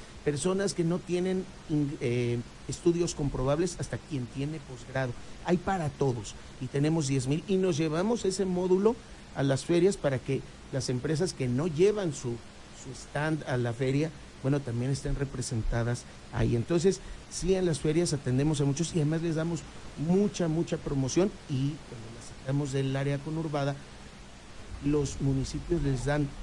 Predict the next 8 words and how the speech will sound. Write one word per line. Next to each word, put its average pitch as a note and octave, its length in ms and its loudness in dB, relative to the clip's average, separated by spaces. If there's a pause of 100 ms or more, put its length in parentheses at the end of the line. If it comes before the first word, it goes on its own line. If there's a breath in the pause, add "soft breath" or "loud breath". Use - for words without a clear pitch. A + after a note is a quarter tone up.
(360)
mucha F3 280 2
promoción C3+ 600 0 (240)
a C3 60 2
estas C3+ 260 0
ferias C#3+ 340 2
y C3+ 40 2
han C3 100 4
sido C3 380 2